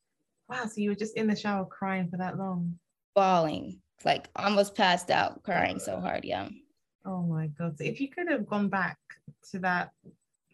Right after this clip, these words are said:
Speaker 1: girl in the shower crying, what would you have said to her? Now, with all the things that you've experienced now, if you could have gone back and, and just opened the shower and said, "Listen, Amber."
Speaker 2: <laughs> Listen here.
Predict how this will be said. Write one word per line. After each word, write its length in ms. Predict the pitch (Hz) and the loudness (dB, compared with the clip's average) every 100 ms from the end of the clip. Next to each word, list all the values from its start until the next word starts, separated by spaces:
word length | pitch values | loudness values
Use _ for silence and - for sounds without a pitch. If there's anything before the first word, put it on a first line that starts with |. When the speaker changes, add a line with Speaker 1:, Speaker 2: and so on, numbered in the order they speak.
| 175 - | -18 -4
Speaker 1:
girl 420 | 196 175 165 160 - | 0 2 2 -2 -4
in 200 | 196 190 | -4 -2
the 100 | 185 | -2
shower 640 | - 175 175 165 160 - - _ | -2 0 0 0 -2 -6 -8 _
crying, 600 | - 175 170 170 170 170 | -2 0 2 0 -2 -2
what 160 | 208 | -2
would 140 | 233 220 | -2 -2
you 80 | 214 | -2
have 80 | |
said 200 | - 220 - | -4 -8 -6
to 100 | 175 | -6
her? 240 | 165 175 - _ _ _ _ _ _ - | -6 -8 -14 _ _ _ _ _ _ -2
Now, 360 | 185 180 - | 2 2 2
with 320 | 180 175 208 - | 0 2 2 2
all 300 | 190 247 262 | 4 6 4
the 60 | 240 | 2
things 200 | 247 220 | -2 0
that 80 | 190 | 0
you've 160 | 190 | 0
experienced 560 | 165 - 208 196 170 175 | -4 -2 0 0 -2 0
now, 140 | 175 | 0
if 100 | 165 | 0
you 80 | 175 | -2
could 140 | 180 170 | -4 -4
have 120 | 170 | -2
gone 200 | 214 214 | 0 2
back 320 | 185 165 - _ - | 2 0 -2 _ -2
and, 200 | 170 170 - | -2 -2 -2
and 180 | 170 | 0
just 240 | 165 147 - | 0 -4 -2
opened 340 | 190 196 196 | -2 0 0
the 60 | 185 | 0
shower 360 | - 185 170 160 | 0 0 2 2
and 120 | 156 | 2
said, 220 | 165 165 | 0 4
"Listen, 560 | 240 254 196 165 151 - - | 4 6 4 4 2 -4 -2
Amber." 320 | 165 165 156 | 2 4 6
Speaker 2:
<laughs> 40 | 262 | 8
Listen 320 | 294 277 285 | 8 8 6
here. 380 | 262 302 311 | 8 4 6